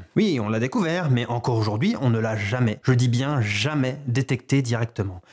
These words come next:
Et on ne le détectera sans doute jamais directement. Alors ça, ça m'en bouche un isotope. Détecter le boson de Higgs est impossible, car sa durée de vie est incroyablement courte, même pour le meilleur détecteur du monde. À chaque collision, le vide du L H C atteint une température stupéfiante de milliers de milliards de degrés,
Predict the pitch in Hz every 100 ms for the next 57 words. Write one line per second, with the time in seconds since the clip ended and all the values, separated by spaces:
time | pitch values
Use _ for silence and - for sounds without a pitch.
0 | - - 165 160 147 143 135 - 147 -
1 | 131 117 131 110 104 123 123 110 - 113
2 | 120 120 - 90 - - 120 123 - -
3 | 180 190 - - - 107 110 110 107 208
4 | 208 226 214 175 139 - - - - 151
5 | 170 180 151 131 131 113 127 120 107 120
6 | 107 - 113 101 - 160 135 131 175 190
7 | 156 214 - 180 160 147 160 127 117 107
8 | - 104 - - 165 214 220 143 127 131
9 | 185 185 147 135 - 156 123 107 95 95
10 | 117 131 - 180 143 131 156 196 117 160
11 | 120 113 117 - 156 123 135 107 - 120
12 | 117 117 131 - - 151 120 151 160 139
13 | 113 120 160 135 160 117 123 151 123 107
14 | 113 110 101